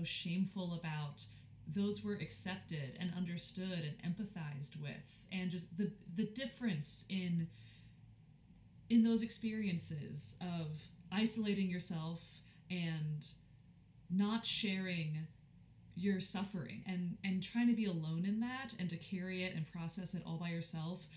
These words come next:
versus allowing yourself to be seen and witnessed in that. Like, those are two widely different experiences. And I don't feel like people give themselves the, the last one very often.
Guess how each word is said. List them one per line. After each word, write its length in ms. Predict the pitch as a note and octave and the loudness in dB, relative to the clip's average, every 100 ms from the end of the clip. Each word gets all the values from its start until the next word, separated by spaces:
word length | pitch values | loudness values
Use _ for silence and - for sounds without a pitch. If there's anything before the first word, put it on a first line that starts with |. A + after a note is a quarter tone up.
| - - - | -18 -18 -8
versus 440 | D#3+ G#3+ A3 A3+ F#3 | -2 0 2 2 2
allowing 420 | E3 E3 F3 F3 | 0 0 0 0
yourself 520 | E3 - E3+ E3+ - | 0 -2 -4 -4 -6
to 60 | F3 | -4
be 240 | E3+ D#3+ | -2 0
seen 420 | D3+ - F#3 F3+ | 0 -2 0 0
and 140 | E3+ D3 D#3+ | -2 -4 -6
witnessed 460 | - F#3+ G3 - | -4 -2 -2 -2
in 160 | A3+ A3 | 0 0
that. 400 | B3 C#4 E4 - - | -2 -8 -14 -14 -6
Like, 140 | F#3 - - - - - - | -6 -6 -16 -20 -20 -8 -2
those 200 | B3+ B3+ | 0 0
are 80 | |
two 520 | A#3+ - B3+ B3 A#3+ G#3 - - - - - A3 | -4 -4 -2 2 2 2 -4 -20 -20 -20 -10 0
widely 540 | A#3+ B3 B3+ A3+ A3+ | 2 2 2 4 4
different 280 | G3+ G3 F3 | 4 2 0
experiences. 920 | - F#3 E3+ E3+ D#3+ D#3 D#3 F3+ C#3+ | -2 -4 -2 0 -2 -2 -6 -6 -4
And 140 | G3 - | -4 -2
I 60 | G3+ | 0
don't 260 | A3 - - | 0 -2 -6
feel 140 | D#4+ | -10
like 180 | C#4 A#3+ | -8 -6
people 280 | B3 A#3 A3 | -4 -2 -2
give 220 | G3 F3+ | 0 0
themselves 560 | G3 F#3+ G3+ F#3 F3+ - | 2 2 0 -2 -4 -4
the, 380 | F3 E3+ D#3 D3+ - - - - - - - - - - - D#3+ | -2 -2 -2 -4 -8 -20 -20 -20 -20 -20 -20 -20 -20 -20 -12 -4
the 100 | F#3 | -2
last 400 | E3 E3+ E3 - | 0 0 -2 -4
one 220 | E3 D#3 D#3 | -6 -4 -4
very 300 | D3+ D3 D3 | -6 -8 -8
often. 540 | D3+ D3 G3 G3+ E3+ | -8 -8 -10 -10 -10